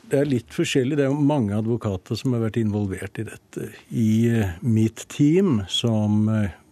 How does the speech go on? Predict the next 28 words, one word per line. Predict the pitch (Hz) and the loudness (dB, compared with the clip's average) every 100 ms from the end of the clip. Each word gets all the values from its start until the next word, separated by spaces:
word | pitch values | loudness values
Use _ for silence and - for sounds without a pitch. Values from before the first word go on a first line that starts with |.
| - | -10
hvor | 120 98 | -4 -2
vi | 104 | -2
har | 98 90 | -2 -4
hatt, | - _ - | -6 _ -4
eh, | 120 - | -4 -2
selskapene | - 131 85 - - 98 117 117 | -2 -2 -2 -4 -4 -4 -2 -2
som | 135 | -2
klienter, | 120 151 127 - 220 - - - - _ | 0 0 0 0 -4 -4 -20 -20 -20 _
har | 131 | 0
det | 135 | 2
gått | 120 113 | 2 0
både | 131 127 120 95 92 113 139 143 101 - - | 0 2 2 0 -4 0 2 2 0 -6 -6
advokater | 113 104 110 95 - - 160 | -4 -2 -2 -4 -4 -6 -2
fra | 123 104 | -2 -2
advokatfirmaet | 104 107 - 117 113 131 | -2 -4 -2 -2 2 0
Hjort | 185 _ 139 | -2 _ -4
og | 104 92 | -2 -4
fra | - 120 117 | -4 -2 0
advokatfirmaet | 117 120 98 123 117 123 87 | 0 -2 -2 -2 0 0 -2
Arntzen | 87 - 101 | -4 -4 -2
de | 98 | -4
Besche. | - - - - 139 | -4 -6 -4 -4 -4
Vi | 120 | -4
har, | 98 110 110 | -2 -2 -2
eh, | 113 120 120 | 0 0 0
arbeidet | 98 85 90 104 - | -2 -4 -6 -6 -4
med | 113 101 101 | -2 -2 -2
saken | 101 87 - 127 131 | -4 -8 -4 -2 0